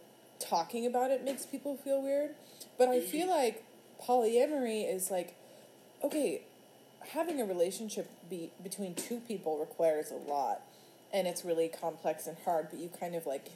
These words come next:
Speaker 1: handle the ropes and you kind of get the language down, and hopefully you're on a healthy trail with that.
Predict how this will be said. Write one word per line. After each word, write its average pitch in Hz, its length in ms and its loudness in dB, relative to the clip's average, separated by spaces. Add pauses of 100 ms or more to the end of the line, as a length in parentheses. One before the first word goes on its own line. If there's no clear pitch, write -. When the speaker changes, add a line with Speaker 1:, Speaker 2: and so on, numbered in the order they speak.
(120)
Speaker 1:
handle 175 280 -2
the 160 120 -2
ropes 156 400 2
and 170 100 -8
you 151 160 -10
kind 147 100 -6
of 151 100 -8 (120)
get 165 160 -6
the 156 60 -4
language 147 420 -6
down, 139 240 -6
and 151 120 -10
hopefully 160 500 -2
you're 147 120 0
on 147 100 -2
a - 20 -12
healthy 151 440 -4 (680)
trail 226 360 4
with 160 120 4
that. 95 320 -2